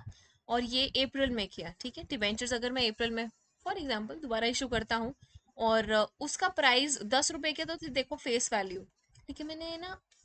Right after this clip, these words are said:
नौ रुपए का इशू किया। आपको नहीं लगता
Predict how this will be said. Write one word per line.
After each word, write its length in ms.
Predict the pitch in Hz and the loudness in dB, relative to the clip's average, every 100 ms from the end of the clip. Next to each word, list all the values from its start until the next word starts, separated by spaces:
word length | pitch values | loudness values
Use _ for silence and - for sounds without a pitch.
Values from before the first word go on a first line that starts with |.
| - | -4
नौ 400 | 240 233 247 269 | -2 0 2 2
रुपए 300 | 311 285 254 | 0 0 0
का 200 | 247 302 _ _ - | 0 -4 _ _ -4
इशू 280 | 254 - 240 | 0 0 -2
किया। 300 | - 208 196 - - - - | -6 -8 -8 -16 -20 -12 0
आपको 300 | 269 269 - | 2 2 0
नहीं 120 | 415 | -2
लगता 400 | 370 294 - 277 | -2 0 2 0